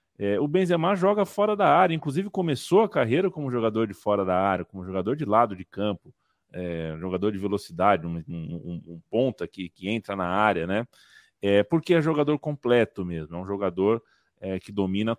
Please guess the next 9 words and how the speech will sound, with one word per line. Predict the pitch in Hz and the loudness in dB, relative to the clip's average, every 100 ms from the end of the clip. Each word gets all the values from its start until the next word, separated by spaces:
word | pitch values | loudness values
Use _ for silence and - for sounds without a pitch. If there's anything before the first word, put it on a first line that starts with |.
| _ | _
todas | 127 147 104 90 | 4 4 4 0
as | 92 - | -2 -2
valências | 98 95 90 92 85 92 | 2 2 2 -6 -8 -8
ali | 87 92 | -6 -6
de | 95 | -6
um, | 95 87 | -6 -6
de | 85 | -6
um | 87 | -8
atacante, | 87 80 - 104 - | -8 -10 -6 -6 -6